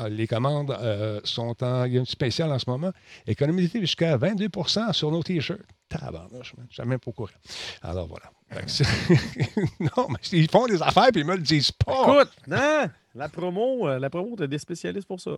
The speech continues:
Speaker 1: Oui, effectivement. <laughs> Et visiblement, c'est pas moi. Alors voilà.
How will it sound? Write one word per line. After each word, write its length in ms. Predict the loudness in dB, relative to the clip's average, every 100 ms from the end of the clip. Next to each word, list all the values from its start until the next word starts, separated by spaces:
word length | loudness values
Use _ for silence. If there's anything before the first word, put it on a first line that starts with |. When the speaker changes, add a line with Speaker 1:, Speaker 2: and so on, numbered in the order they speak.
| -10 -4
Speaker 1:
Oui, 280 | 0 0 0
effectivement. 640 | -4 -6 -8 -6 -6 -8 -12 -14 -14 -14 -8
<laughs> 600 | -6 -6 -4 -6 -4 -2
Et 100 | 0
visiblement, 600 | 2 0 0 2 4 4
c'est 140 | 2 0
pas 120 | -2
moi. 140 | -4 -8 -14 -12 -12 -8
Alors 280 | 0 4 4
voilà. 200 | 4 -2